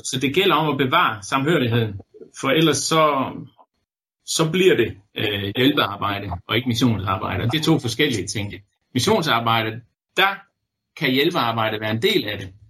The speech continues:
men, men hvis ikke, øh, ordets forkyndelse og, og vidnesbyrdet om Jesus, og det, at, øh,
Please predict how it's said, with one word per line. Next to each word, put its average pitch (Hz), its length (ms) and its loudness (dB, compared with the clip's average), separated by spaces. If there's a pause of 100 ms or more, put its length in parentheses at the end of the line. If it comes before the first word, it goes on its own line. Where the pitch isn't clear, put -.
(240)
men, 117 300 0
men 117 160 2
hvis 113 160 0
ikke, 139 420 0
øh, - 60 -6
ordets 131 280 0
forkyndelse 120 640 0
og, 98 340 -2
og 95 200 -4
vidnesbyrdet 123 640 2
om 98 180 0
Jesus, 117 420 -2 (260)
og 113 280 -2
det, 143 220 4
at, 110 220 -4
øh, 104 260 2